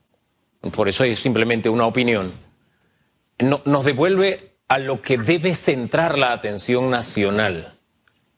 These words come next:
que son los niños que no sabemos realmente que son víctimas y que no sabemos si siguen siendo víctimas, porque se-, no se nos habla claramente de qué se ha hecho, lo cual muestra una crisis institucional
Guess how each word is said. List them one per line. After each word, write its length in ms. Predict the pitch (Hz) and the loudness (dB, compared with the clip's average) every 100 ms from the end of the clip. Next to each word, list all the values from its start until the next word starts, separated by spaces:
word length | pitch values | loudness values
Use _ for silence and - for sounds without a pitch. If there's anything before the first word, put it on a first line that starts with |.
| _ - | _ -2
que 140 | 110 | 0
son 400 | - 131 139 139 | 2 0 0 -4
los 240 | 120 113 110 | -2 0 2
niños 720 | 165 202 214 220 - - - | 2 2 -2 -4 -6 -12 -4
que 80 | 113 | -2
no 100 | 113 | -2
sabemos 480 | 117 143 135 151 120 | -2 0 0 -2 -2
realmente 640 | 110 117 123 123 113 123 - _ _ _ _ | 0 0 0 -4 0 -2 -2 _ _ _ _
que 120 | 98 | -4
son 300 | - 180 262 | 0 2 2
víctimas 460 | 208 131 220 233 196 | 0 0 0 2 0
y 80 | 120 | 0
que 100 | 113 | -2
no 100 | 123 | 0
sabemos 380 | 143 139 160 | 0 0 0
si 100 | 143 | 0
siguen 320 | 127 214 135 113 | 0 2 0 0
siendo 260 | 151 127 | 0 0
víctimas, 380 | 143 - 117 98 | 0 -2 -2 -2
porque 300 | 117 98 101 | -2 -4 -4
se-, 80 | 117 | 0
no 160 | 120 | 0
se 80 | 120 | 2
nos 120 | 143 | 2
habla 200 | 123 139 | 2 0
claramente 500 | 127 127 123 123 127 - - - _ | 0 -2 -2 -2 -2 -4 -12 -20 _
de 180 | 95 117 | -2 0
qué 160 | 123 120 | 0 0
se 220 | 127 107 | 2 2
ha 40 | |
hecho, 320 | 110 104 - - - | 0 -2 -10 -10 -2
lo 140 | 101 | 0
cual 160 | 113 107 | 0 0
muestra 560 | 120 131 143 127 - - _ _ _ _ _ | 0 0 0 0 -4 -14 _ _ _ _ _
una 240 | 110 120 | -2 -2
crisis 480 | - 139 - 156 - - | 0 -2 0 -2 0 0
institucional 1300 | 151 123 - - 120 117 - 117 110 131 160 160 | 0 0 -2 -2 -2 -2 0 0 2 0 0 -2